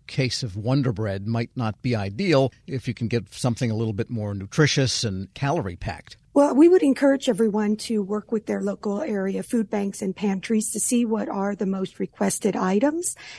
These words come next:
Speaker 2: that they need so that we can provide an immediate impact and assistance to the families in that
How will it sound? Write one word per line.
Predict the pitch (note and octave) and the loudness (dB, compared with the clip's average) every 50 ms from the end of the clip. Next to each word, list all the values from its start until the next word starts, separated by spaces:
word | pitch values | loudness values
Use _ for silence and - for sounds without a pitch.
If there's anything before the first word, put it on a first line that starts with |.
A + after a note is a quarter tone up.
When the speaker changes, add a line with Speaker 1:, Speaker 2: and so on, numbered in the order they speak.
| - | -6
Speaker 2:
that | - G#3 G#3 G3+ - | -2 -2 -2 0 2
they | A#3 G#3 G#3+ | 4 6 6
need | A3 G#3+ G3 G#3 G#3 A3+ B3 C#4+ - - | 6 6 4 4 4 4 2 0 -2 -4
so | - G#3 F#3 | -4 -2 -2
that | F#3 F#3 - | -2 0 0
we | G3+ G#3 | 0 0
can | - - G3+ G3 | 0 0 -2 -2
provide | E3+ - G3 D3+ F#3 F3+ F3 F3+ E3+ | -2 -2 -4 -4 -2 -2 -2 -2 -2
an | G3 F#3 F3+ | 0 0 0
immediate | F3 F3+ F#3+ G3 G#3 G3+ G3+ F#3 F3+ F3 - - | 0 0 2 2 2 2 2 0 0 -2 -4 -4
impact | - G#3 G3 G3 F#3+ - A3+ A3 A3 A#3+ - - - - - - - - - | -2 -2 0 0 -2 -2 -4 -4 -4 -6 -8 -12 -18 -18 -18 -16 -16 -8 -4
and | - G#3+ G3+ F#3+ | 0 0 2 2
assistance | F#3+ - - - A3 G#3 - - - A#3 A3+ A#3 - - | 2 0 0 2 2 0 0 0 0 0 0 0 -2 -2
to | - A3 | -4 -4
the | F3 G3 | -4 -4
families | E3+ - G#3 F#3+ F#3+ G3+ G3 G3 G3+ - A3 | -2 -2 0 0 2 2 0 0 -2 -2 -2
in | G3 F3+ | -2 -2
that | E3+ E3+ E3+ E3+ | -2 -4 -4 -6